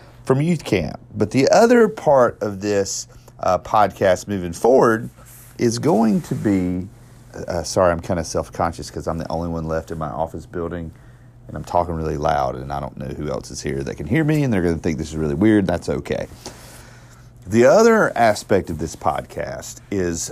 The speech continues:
after this episode, eventually, I will start videoing, um, how I make this podcast. I am doing this podcast in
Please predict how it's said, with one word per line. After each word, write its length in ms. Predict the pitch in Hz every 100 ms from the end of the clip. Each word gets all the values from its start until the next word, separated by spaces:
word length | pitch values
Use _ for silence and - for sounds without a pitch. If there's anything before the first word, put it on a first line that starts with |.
| -
after 340 | 107 117 117
this 260 | 104 107 -
episode, 760 | 110 - - 98 90 87 82 - - - - -
eventually, 880 | 95 87 123 165 - 110 87 82 87 - - - - - - - - - -
I 200 | 98 123
will 200 | 135 113
start 760 | - - 117 101 95 98 - - - - - - - - - - -
videoing, 920 | 92 123 170 117 80 69 65 64 57 87 - - - - - - - - -
um, 540 | 87 80 78 76 73 - - - - - - - -
how 340 | - 110 101 78
I 160 | 87
make 340 | 85 95 92 80
this 200 | 82 -
podcast. 600 | - 78 - 71 64 -
I 140 | 90 90
am 120 | 87
doing 320 | 98 123 147
this 160 | 127 -
podcast 680 | - 101 95 - 90 -
in 240 | - 85